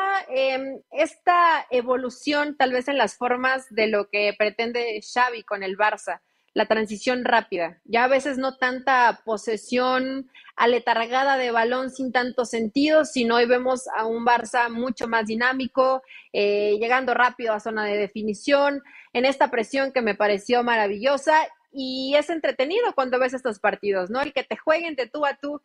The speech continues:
y que <laughs> sabes que corres un riesgo importante, también tiene, eh, su grado de merecimiento para el Villarreal, que al final no consigue un buen resultado, pero el Barça va en camino ascendente, cada vez jugando mejor, y parece que Xavi ahora sí ya entendió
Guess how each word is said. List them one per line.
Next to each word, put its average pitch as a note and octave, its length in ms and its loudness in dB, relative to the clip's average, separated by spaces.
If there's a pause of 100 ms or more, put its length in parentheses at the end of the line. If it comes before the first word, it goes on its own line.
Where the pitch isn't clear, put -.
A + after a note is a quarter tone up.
(140)
y A#3 140 -12
que C4+ 120 -8
<laughs> - 0 -
sabes C#4+ 380 -2
que - 120 -6
corres C#4+ 360 -2
un C4 120 -14
riesgo B3+ 220 -6
importante, A#3 680 -2 (300)
también A3+ 340 0
tiene, A3+ 560 0 (240)
eh, E3 180 -2
su A#3+ 200 -2
grado A#3+ 440 2
de G#3 580 -2
merecimiento B3 800 0
para A3+ 380 4
el A#3 80 -2
Villarreal, B3 440 2
que F#4+ 100 -6
al E4+ 40 -6
final A#3+ 300 -4
no A3+ 100 -4
consigue G#3 340 -6
un G3+ 80 -8
buen G3 140 -2
resultado, G3 640 0
pero G#3 260 0 (380)
el A#3+ 160 0
Barça D#4 340 0
va D#4 160 0 (160)
en A#3+ 160 -8
camino B3+ 640 -2
ascendente, D4 840 -2 (320)
cada B3+ 260 2
vez B3+ 220 -4
jugando A#3+ 420 -4
mejor, B3+ 540 0
y B3+ 160 -8
parece B3+ 560 -2
que G#3 100 -8
Xavi B3 500 -2
ahora A#3 360 2
sí A3 180 -10
ya A3 120 0
entendió G3 640 0